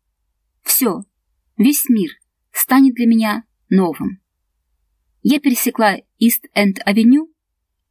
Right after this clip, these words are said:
и зашлепала по посыпанной солью дорожке через парк Карла Шурца к реке, широкой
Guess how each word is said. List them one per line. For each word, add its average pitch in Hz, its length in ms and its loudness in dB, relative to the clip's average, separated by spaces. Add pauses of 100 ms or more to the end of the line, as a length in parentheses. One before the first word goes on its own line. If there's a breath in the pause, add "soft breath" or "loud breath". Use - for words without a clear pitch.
(120)
и 226 80 -2
зашлепала 269 600 -2 (100)
по 233 100 -8
посыпанной 247 560 0
солью 233 380 0
дорожке 233 580 0 (320)
через - 340 -2
парк - 420 -4 (420)
Карла 254 340 -2
Шурца 180 600 -4 (420)
к - 80 -4
реке, 190 480 -2 (640)
широкой 240 640 -2